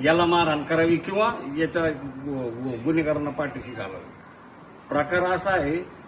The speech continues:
की यांचं हे वैयक्तिक पातळीवरचं भांडण होतं, ते टोकाला गेलं आणि त्याच्यानंतर त्याला मारहाण केली, हे यांच्या संवादातून जाणून गेला विषय.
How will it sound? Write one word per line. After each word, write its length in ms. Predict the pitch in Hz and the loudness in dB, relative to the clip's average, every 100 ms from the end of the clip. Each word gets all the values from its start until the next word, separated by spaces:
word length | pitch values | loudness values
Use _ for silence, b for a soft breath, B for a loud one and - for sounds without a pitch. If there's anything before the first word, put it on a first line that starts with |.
| - | -4
की 140 | 151 | 0
यांचं 380 | 165 165 170 190 | 2 0 -4 -2
हे 280 | 185 165 180 | 2 4 2
वैयक्तिक 520 | 170 175 185 180 202 | 4 4 2 0 -2
पातळीवरचं 600 | 196 185 180 170 160 165 | 0 2 2 0 0 -2
भांडण 320 | 143 123 135 | -2 -4 -4
होतं, 300 | 131 101 151 180 - - - 185 | -6 -6 -8 -8 -12 -20 -10 -6
ते 80 | |
टोकाला 500 | 196 233 220 208 180 | -4 0 4 4 4
गेलं 260 | 139 120 - 80 - - - | 2 -4 -8 -12 -16 -18 -8
आणि 160 | 135 | -6
त्याच्यानंतर 600 | 151 160 175 170 165 185 190 - - - | -4 -4 -2 0 0 -2 -6 -8 -18 -6
त्याला 180 | 151 160 | 0 2
मारहाण 420 | 156 165 160 156 | 6 6 6 4
केली, 360 | 139 175 185 175 | 0 -2 4 4
हे 80 | 190 | 4
यांच्या 240 | 202 196 | 0 -4
संवादातून 520 | 196 196 196 180 175 | -4 -2 -2 -2 -2
जाणून 280 | 160 143 135 | 0 0 -2
गेला 220 | 123 123 | -6 -6
विषय. 260 | 120 113 | -6 -6